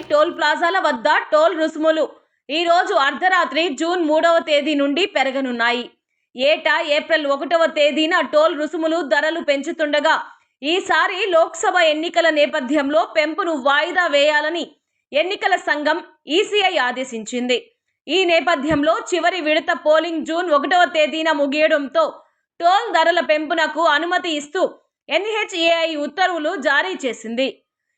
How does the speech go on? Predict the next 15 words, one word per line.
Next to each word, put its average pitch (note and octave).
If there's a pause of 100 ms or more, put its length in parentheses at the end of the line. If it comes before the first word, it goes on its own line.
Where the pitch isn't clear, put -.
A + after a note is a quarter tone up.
(100)
ఈ D4+
రుసుముల G4
పెంపు E4
సగటున E4+
ఐదు D#4+
శాతం F4+
వరకు E4
ఉంటుందని D4
పేర్కొంది. B3 (2500)
పెంచిన F4
ధరలు D4+
రెండు E4
వేల F4
ఇరవై D4+
ఐదు D4+